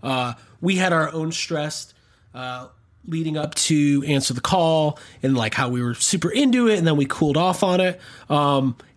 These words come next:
and I figure since our name was talked about in their discussion, it, it would be worth, uh, at least giving our opinions on this article. But basically, uh, the article was on A V Club by this, uh, author, Sean O'Neill.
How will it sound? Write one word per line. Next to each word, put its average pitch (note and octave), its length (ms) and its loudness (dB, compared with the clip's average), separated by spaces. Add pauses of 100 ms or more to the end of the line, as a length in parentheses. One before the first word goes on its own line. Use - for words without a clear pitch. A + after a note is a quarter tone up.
and D#3+ 280 0
I G3 100 0
figure B3+ 320 2
since A3+ 220 0
our G3 80 2
name F3 200 2
was D3+ 220 0 (480)
talked F3+ 280 0
about E3 180 2
in C#3+ 60 0
their D3+ 140 4
discussion, C#3 520 0
it, D3 160 0
it F3 60 4
would F#3+ 100 2
be G3+ 100 2
worth, D#3+ 480 0 (140)
uh, B2+ 320 -2 (320)
at G#3+ 80 2
least C4 220 2
giving F#3+ 200 4
our D#3 160 4
opinions C#3+ 500 0
on B2+ 140 0
this A#2+ 140 -2
article. C3+ 420 -2
But C#3+ 240 -2
basically, G#3+ 580 2 (460)
uh, D#3+ 140 2
the D#3+ 120 4
article G3+ 260 2
was F3+ 100 2
on F3 100 2
A D#3+ 160 2
V E3+ 160 2
Club D#3+ 340 0
by D3 120 2
this, C#3 320 0
uh, C3+ 280 -2 (500)
author, E3 420 2
Sean D3 320 2
O'Neill. E3+ 500 2